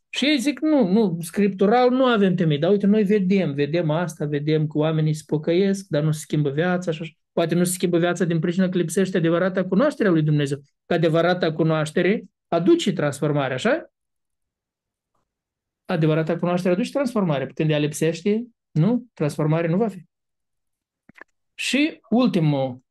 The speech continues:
paragraf aici. "Ă, și avem cuvântul prorociei făcut și mai tare, la care bine faceți că luați aminte,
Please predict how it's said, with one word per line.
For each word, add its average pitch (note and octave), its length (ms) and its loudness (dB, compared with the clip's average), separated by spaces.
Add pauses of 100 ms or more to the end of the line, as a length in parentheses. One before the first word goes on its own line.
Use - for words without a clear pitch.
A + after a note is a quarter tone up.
paragraf D3+ 500 -2
aici. C3 440 -6 (1800)
"Ă, D#3+ 440 2 (300)
și - 180 -4
avem G#3 340 2
cuvântul F#3 720 2
prorociei G3 760 0
făcut D#3 520 -2 (240)
și - 240 -6
mai D4 260 0
tare, C3+ 520 -6 (320)
la D3 180 -4
care F3+ 260 0
bine A#3 560 2
faceți F3+ 640 -2
că F#3 100 -2
luați F3 400 2
aminte, F#3 440 2